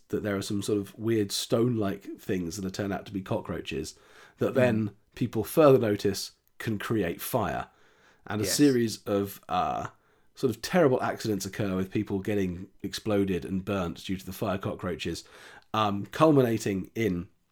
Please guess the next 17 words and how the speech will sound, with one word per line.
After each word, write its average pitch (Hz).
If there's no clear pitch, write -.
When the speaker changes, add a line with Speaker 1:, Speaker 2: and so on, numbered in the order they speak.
Speaker 1:
the, 113
uh, 87
uh, -
well, 98
leading, 143
leading 135
to 117
the 95
professor 107
of 82
biology 101
at 69
the 85
university 95
taking 92
an 90
interest, 95